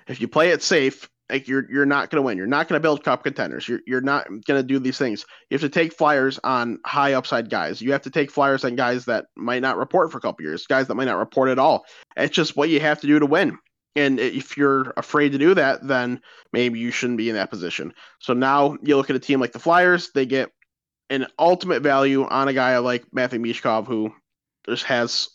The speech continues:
all the skill in the world. If he w-, if he wasn't Russian, he'd be rivaling Connor Bedard in this draft. Like, ma-, many, many analysts have said that, even, even N H L scouts have said that, and I do believe that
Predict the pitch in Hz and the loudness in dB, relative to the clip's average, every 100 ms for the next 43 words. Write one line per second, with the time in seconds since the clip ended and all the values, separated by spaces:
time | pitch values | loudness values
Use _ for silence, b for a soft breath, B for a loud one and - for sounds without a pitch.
0 | - 151 170 160 - 147 135 131 113 113 | 0 4 4 2 0 2 2 0 0 0
1 | 117 - B B - 120 143 131 135 - | -2 -6 B B -6 -4 0 0 -2 -6
2 | _ 139 156 156 165 156 139 135 - 135 | _ -6 2 2 4 2 0 -2 0 0
3 | 139 127 131 123 123 127 123 120 123 117 | 0 -2 -2 0 0 0 -2 -2 -2 -2
4 | 120 113 107 - 110 98 - - - _ | 0 0 -2 -4 -4 -4 -8 -18 -18 _
5 | 85 - 107 _ - 120 123 120 139 151 | -16 -8 -8 _ -8 -6 -4 -2 0 2
6 | 147 B B B 127 143 123 156 175 170 | 0 B B B 0 0 2 2 0 0
7 | 175 165 170 135 139 123 127 139 127 123 | 0 4 4 4 0 -2 -2 -2 -2 -4
8 | - 117 139 131 131 - 127 127 127 127 | -6 -4 -4 0 -2 2 0 0 -2 -2
9 | 123 120 76 101 95 98 113 107 123 123 | 0 0 -2 -4 -6 -4 -6 -6 -4 -4
10 | 104 107 113 - 65 | -4 -8 -8 -8 -10